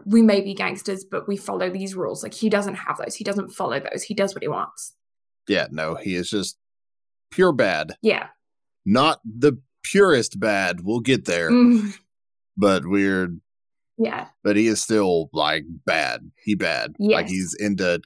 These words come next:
Speaker 2: kidnapping for his own narrative. Like, he kidnapped Otokawa's best friend. He is exploiting the Mystery Kiss Band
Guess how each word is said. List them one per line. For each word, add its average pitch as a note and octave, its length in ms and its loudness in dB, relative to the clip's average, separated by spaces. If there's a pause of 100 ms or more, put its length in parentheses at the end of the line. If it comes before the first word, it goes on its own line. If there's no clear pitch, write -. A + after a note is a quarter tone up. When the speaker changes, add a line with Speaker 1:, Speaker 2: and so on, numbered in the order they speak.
Speaker 2:
kidnapping A#2 680 0
for G2 300 -2
his E2+ 180 -2
own F2+ 580 -2 (760)
narrative. G#2 640 2
Like, F2 160 -2
he E2 280 -4
kidnapped F2+ 520 -2
Otokawa's F2 540 0
best D#2 260 -4
friend. G2+ 680 0
He F2 760 0
is E2+ 320 0
exploiting F#2+ 760 0
the F2 100 -2
Mystery E2 460 -4
Kiss C#3+ 340 2
Band C3 480 4